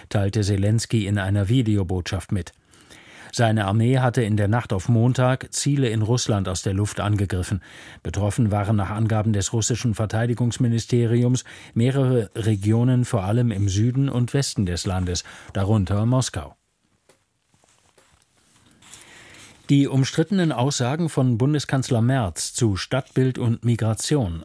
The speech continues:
sorgen innerhalb der Koalition weiter für Spannungen. Mehrere Bundestagsabgeordnete der S P D kritisierten in einem Papier,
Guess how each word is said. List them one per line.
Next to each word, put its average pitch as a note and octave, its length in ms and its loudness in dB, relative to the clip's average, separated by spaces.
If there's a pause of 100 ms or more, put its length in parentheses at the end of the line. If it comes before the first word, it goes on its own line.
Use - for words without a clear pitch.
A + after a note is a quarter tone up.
sorgen A2+ 380 0
innerhalb B2+ 420 0
der G#2+ 140 0
Koalition A2+ 840 0
weiter A#2+ 260 0
für A2+ 200 -2
Spannungen. F#2 500 -2 (640)
Mehrere C#3 440 4
Bundestagsabgeordnete A2+ 1300 0
der G2+ 160 -2
S G#2+ 140 -4
P A2 140 -2
D A#2 260 2
kritisierten A2 680 0
in G2 140 0
einem G2+ 320 0
Papier, A#2 520 0